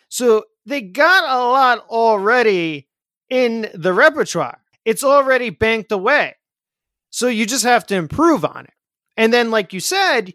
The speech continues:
you have some of the more newer superstars, like an Ace Austin, who is very toyetic. You throw in an Eddie Edwards there.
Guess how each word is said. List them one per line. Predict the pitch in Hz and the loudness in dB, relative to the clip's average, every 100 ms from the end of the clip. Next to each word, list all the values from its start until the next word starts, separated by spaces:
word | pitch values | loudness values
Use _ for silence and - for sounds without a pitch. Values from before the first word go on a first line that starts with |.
| - | -6
you | 208 | 0
have | 226 190 | 0 0
some | 240 208 | -2 -4
of | 165 | -6
the | 160 - _ _ _ _ _ _ _ _ | -10 -14 _ _ _ _ _ _ _ _
more | 185 214 202 165 | 0 2 2 0
newer | 160 240 403 392 | -2 0 2 2
superstars, | - - 180 - 135 - 131 127 131 151 - _ _ _ 156 | 0 -4 -4 -6 -8 -4 -4 -4 -6 -10 -16 _ _ _ -2
like | 196 285 - - | 0 0 -4 -8
an | 190 180 - | -6 -6 -6
Ace | 185 190 208 - _ | -4 -4 -4 -8 _
Austin, | 175 180 180 - 160 147 | 0 2 2 -2 -6 -6
who | 143 160 165 | -6 -2 -2
is | 156 123 | -2 -6
very | 127 135 208 254 233 | -8 -2 0 0 -4
toyetic. | - 165 143 123 120 - - _ _ _ _ _ _ | -6 -4 -4 -4 -10 -14 -16 _ _ _ _ _ _
You | 165 | -6
throw | 170 185 196 247 269 | -4 -2 0 2 2
in | 247 | 0
an | 214 | 0
Eddie | 180 160 147 | 0 0 -2
Edwards | 135 196 139 - - | -4 -6 -12 -12 -14
there. | 131 127 139 - | -12 -10 -12 -14